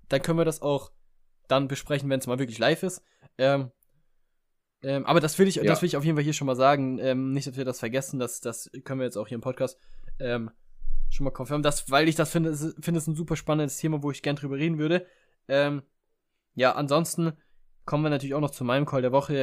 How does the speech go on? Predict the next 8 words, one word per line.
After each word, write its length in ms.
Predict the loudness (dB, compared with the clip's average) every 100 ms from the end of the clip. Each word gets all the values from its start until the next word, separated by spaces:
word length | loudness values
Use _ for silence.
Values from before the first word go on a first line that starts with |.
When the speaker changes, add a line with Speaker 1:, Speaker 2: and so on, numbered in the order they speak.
| 0
Speaker 1:
Ähm, 400 | -2 -2 -4 -8 _ _ _ _ _ _ _ _ _
ja. 360 | -2 2 2 0 _ -20 -18 -16 -18 -20 -20 -20 -20 -20 -20 _ _ _ -16
Ich 100 | -10
trau 260 | 4 6 6
mich. 320 | 4 0 -12 _ _ _ _ _ _ _ _ _ _ _ _ _ -2
Es 200 | 0 0
ist 120 | -2
jetzt, 380 | -2 -2 -8 -10